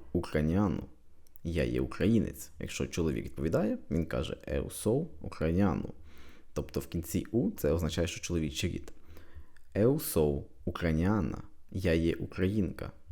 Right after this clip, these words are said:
Тобто, якщо в кінці буква А, означає, що це жіночий рід.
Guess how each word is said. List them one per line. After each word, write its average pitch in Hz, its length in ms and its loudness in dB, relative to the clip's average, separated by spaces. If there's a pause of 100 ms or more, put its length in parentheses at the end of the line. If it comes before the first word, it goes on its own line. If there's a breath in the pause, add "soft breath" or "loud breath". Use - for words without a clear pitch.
Тобто, - 220 -8
якщо 98 220 0
в 87 60 -6
кінці 80 300 -2
буква 71 380 -2
А, 285 420 0
означає, 107 440 0
що - 140 -4
це 85 320 2
жіночий 78 500 0
рід. - 180 -6